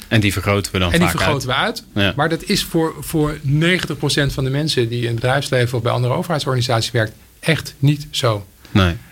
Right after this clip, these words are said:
Speaker 2: En, ehm, hè, dus, dus, dus wat meer uitwisseling, eh, eh, eh,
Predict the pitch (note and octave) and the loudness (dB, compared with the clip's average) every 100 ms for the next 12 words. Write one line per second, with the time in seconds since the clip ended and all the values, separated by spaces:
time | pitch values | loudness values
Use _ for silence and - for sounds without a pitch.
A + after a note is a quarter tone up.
0 | - B2 B2 A#2+ A#2+ A#2 A2 A2 A2+ - | -6 2 4 4 2 2 0 -2 -6 -12
1 | - D3 D3 A#2 B2 A#2+ B2 B2 A#2+ A#2 | -2 0 2 0 -2 -4 -2 0 2 2
2 | D#3 D#3 D3 D3 C#3+ C#3+ C3 C3 C3 - | 2 2 0 -2 -2 0 0 0 -6 -10
3 | - A2 G#2+ G#2 G#2 G2+ G2+ G#2+ - - | -4 -2 0 0 0 0 -2 -4 -12 -6
4 | G#2 | -4